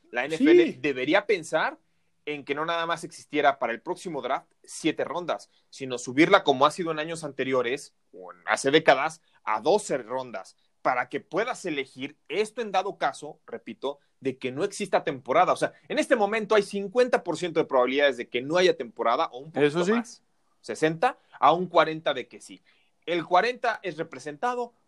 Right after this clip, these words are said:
Speaker 1: por universidades muy potentes que tienen la infraestructura económica para mantener las burbujas de sus jugadores, ¿sí? Y que tienen intereses económicos muy grandes. Ahora, la N F L dijo, bueno, ok, de lo perdido,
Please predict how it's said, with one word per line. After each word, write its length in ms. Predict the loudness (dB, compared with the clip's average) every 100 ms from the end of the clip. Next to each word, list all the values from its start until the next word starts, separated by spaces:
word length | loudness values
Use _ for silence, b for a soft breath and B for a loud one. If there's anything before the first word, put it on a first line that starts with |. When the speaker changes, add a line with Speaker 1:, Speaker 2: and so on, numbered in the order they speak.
| _
Speaker 1:
por 140 | -4
universidades 580 | -4 -4 -6 -4 -8 -6
muy 160 | -8 -6
potentes 540 | -6 -6 -6 -8 -8
que 80 | -6
tienen 260 | -4 -2
la 60 | -4
infraestructura 720 | -6 -4 -4 -4 -8 2 4
económica 640 | 4 2 0 -2 2 2 4
para 240 | -2 -2
mantener 720 | -6 -8 -6 -6 -4 -6 -6 -12
las 320 | -10 -6 -6
burbujas 560 | -6 -8 -4 -2 0 -2
de 60 | -4
sus 180 | -12
jugadores, 640 | -6 -2 0 0 -2 -8 -18 _ _ _
¿sí? 320 | -6 -4 -4 _ _ _ _ _ -10
Y 120 | -4
que 120 | -2
tienen 240 | -2 -2
intereses 460 | -4 0 2 2 -4
económicos 720 | -10 -6 -6 -8 -4 -6 -6 -12
muy 380 | -2 4 6
grandes. 600 | 6 6 4 0 -14 -16 B B B
Ahora, 240 | 6 6
la 160 | 6 6
N 100 | 6
F 140 | 6 4
L 140 | 4
dijo, 240 | 0 -2 2
bueno, 260 | 2 2 -4
ok, 180 | -2 0 -2 -4 _ -20 -10
de 140 | -6
lo 160 | -4 -2
perdido, 520 | -2 0 4 4 4